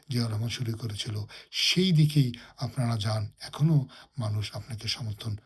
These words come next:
করবে। বাংলাদেশ বিরোধী কোনো পদক্ষেপ নেবেন না। আমরা দেখতে পাচ্ছি যে ক্ষমতায় আসার আগেই যেভাবে বিএনপির হাজারো কর্মীরা লুটতরা শুরু করেছে, চাঁদাবাজি করা শুরু করেছে,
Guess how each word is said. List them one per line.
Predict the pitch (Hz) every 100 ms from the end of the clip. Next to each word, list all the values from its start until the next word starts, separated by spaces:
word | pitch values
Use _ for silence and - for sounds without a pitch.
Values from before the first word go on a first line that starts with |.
| _ _
করবে। | 117 104 98 92 - _ - - - - _ 113
বাংলাদেশ | 107 107 107 110 - -
বিরোধী | 120 139 143
কোনো | - 113
পদক্ষেপ | 104 104 - -
নেবেন | 104 98
না। | 101 95 95 - - -
আমরা | 120
দেখতে | 120 135 -
পাচ্ছি | 147 147 - 147 151 - - -
যে | 117 117
ক্ষমতায় | - 139 135 139 143 -
আসার | 127 - 135
আগেই | 117 143 123 107 - - -
যেভাবে | 123 151 147 151 156 165 - - 131
বিএনপির | 110 135 139 131 143 135 - - _
হাজারো | - 139 143 185 185
কর্মীরা | 147 135 127 131 127 107 - _ - - _ -
লুটতরা | 135 147 143 127
শুরু | 117 131 120
করেছে, | 113 117 110 123
চাঁদাবাজি | 123 120 123 120 120
করা | 117
শুরু | 120 135 123
করেছে, | 127 117 - 120